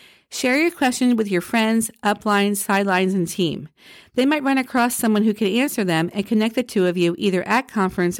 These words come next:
or afterward. Share your answers with everyone too. If you got an answer at a breakout session that Susie did, you might not be comfortable contacting Susie because she's a top leader, but someone on your team might know one of Susie's downline,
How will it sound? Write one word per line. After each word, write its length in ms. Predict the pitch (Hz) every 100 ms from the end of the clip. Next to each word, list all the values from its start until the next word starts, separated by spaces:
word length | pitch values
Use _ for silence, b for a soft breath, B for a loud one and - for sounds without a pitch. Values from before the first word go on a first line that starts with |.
| -
or 140 | 190
afterward. 560 | 196 202 170 135 113 - _ _ _ _ _ b b b b b
Share 300 | - - 277
your 180 | 320 349
answers 460 | - 262 302 - 214
with 140 | 185
everyone 400 | 180 175 180 175
too. 400 | 180 233 170 - 156 b b -
If 120 | 226
you 120 | 277
got 180 | 311 311
an 140 | 311
answer 360 | 240 240 233 247
at 80 | 208
a 60 |
breakout 460 | 185 214 233 208 190
session 340 | - 196 202
that 140 | 175 -
Susie 340 | 269 277 233
did, 340 | 180 165 165 - B B B
you 120 | 269
might 220 | 311 330
not 160 | 285 269
be 80 | 240
comfortable 440 | - 269 240 208
contacting 600 | 196 233 247 233 196 180
Susie 340 | 175 190 175 196
because 280 | 190 -
she's 180 | 185 196
a 60 | 185
top 280 | 185 170 -
leader, 380 | 226 180 - - b b b
but 140 | b 226
someone 340 | - 262 254
on 160 | 247 220
your 140 | 196
team 360 | 190 - 330 220
might 200 | 202 185
know 200 | 202 202
one 200 | 190 190
of 80 | 185
Susie's 340 | 214 196 185
downline, 580 | 208 233 262 160 -